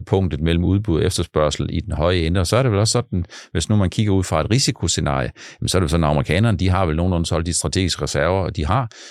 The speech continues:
Så hvis det er sådan, at amerikanerne, de skal skrue op for det der, så skal de sige det der udtryk,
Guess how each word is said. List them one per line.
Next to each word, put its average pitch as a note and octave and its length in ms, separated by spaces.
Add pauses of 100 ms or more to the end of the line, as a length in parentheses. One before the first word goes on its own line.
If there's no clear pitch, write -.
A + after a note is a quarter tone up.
(120)
Så D#2 500
hvis E2 180
det C#2+ 140
er A#2 100
sådan, A#2+ 260
at F2 60
amerikanerne, E2+ 480
de F2+ 100
skal - 140
skrue D#2 200
op F#2+ 120
for F#2+ 100
det E2+ 100
der, F2 100
så G2+ 160
skal G2+ 200
de E2 120
sige F#2 220
det F2+ 140
der E2+ 80
udtryk, E2+ 380